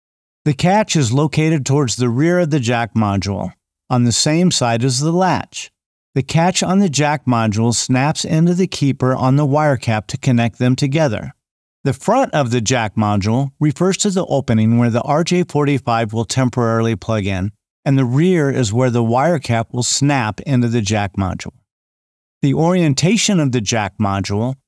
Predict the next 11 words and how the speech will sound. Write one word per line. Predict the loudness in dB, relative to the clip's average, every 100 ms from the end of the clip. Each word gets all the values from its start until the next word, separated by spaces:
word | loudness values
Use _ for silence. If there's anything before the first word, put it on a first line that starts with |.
| -2
refers | -2 0 -2 0
to | 0
whether | 0 0 0 0
the | 0 -2
latch | 0 0 -2 -4
on | 0 0
the | 0
jack | 0 -2 0
module | 0 0 -2 -4 -2
is | -4
facing | -2 -2 0 0 0